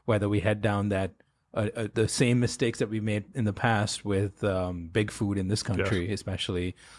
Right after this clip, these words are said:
Speaker 1: uh, versus hope a chance to do it the right way,
Speaker 2: Right.
Speaker 1: um, and learn from some of the mistakes that we've made. Um, because, you know, at the end of the day, th-, these are businesses, and you're trying to succeed, and you're trying to
Speaker 2: Yep.
Speaker 1: make an impact.
Speaker 2: Yep.
Speaker 1: And the, you, c-, I think the impact and the success, you,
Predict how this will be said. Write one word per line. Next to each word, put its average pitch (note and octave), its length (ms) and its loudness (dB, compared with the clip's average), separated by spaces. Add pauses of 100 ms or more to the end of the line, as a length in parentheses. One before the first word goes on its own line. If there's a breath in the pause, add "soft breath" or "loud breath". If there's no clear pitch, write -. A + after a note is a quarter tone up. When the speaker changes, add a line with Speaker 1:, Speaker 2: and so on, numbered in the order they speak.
(180 loud breath)
Speaker 1:
uh, F#2 200 2
versus A2 480 2 (260)
hope - 400 -2 (300)
a B2+ 80 2
chance A2+ 340 2
to - 80 -6
do A2+ 240 4
it A2 180 2
the G#2 80 0
right G2+ 280 2
way, F2 260 -6 (240 loud breath)
Speaker 2:
Right. G2 200 -6
Speaker 1:
um, F2+ 200 -4
and A2 240 -2
learn A2 220 2
from G#2 160 -6
some G2+ 100 -2
of F2+ 60 -6
the F#2 80 -10
mistakes F2+ 440 -6
that - 120 -8
we've E2+ 160 -10
made. E2 320 -8
Um, F2 420 -6
because, D3+ 220 2
you F3 60 4
know, D#3+ 80 6
at D#3 100 4
the F#3 100 4
end F3 80 4
of E3 80 4
the C#3 80 4
day, B2+ 160 4
th-, B2 260 0
these C#3 160 2
are C3 60 6
businesses, A2+ 540 0
and G#2+ 80 -4
you're G2 80 -4
trying G#2+ 240 -4
to A2+ 80 -4
succeed, G#2 420 -8
and G2+ 80 -10
you're G2+ 80 -6
trying G#2 200 -6
to - 60 -2
Speaker 2:
Yep. - 60 -2
Speaker 1:
make G#3 120 -4
an G#3 60 -2
impact. B2 460 -4 (160 loud breath)
Speaker 2:
Yep. G#2 100 -8 (120)
Speaker 1:
And A#2+ 180 0
the, C3 100 2
you, C3 120 -2 (120)
c-, - 100 -12 (140)
I C3 140 -2
think C#3+ 140 2
the B2+ 120 4
impact C3+ 480 0
and A#2+ 140 -4
the A2+ 60 -4
success, - 640 -4 (920)
you, C#3+ 200 -4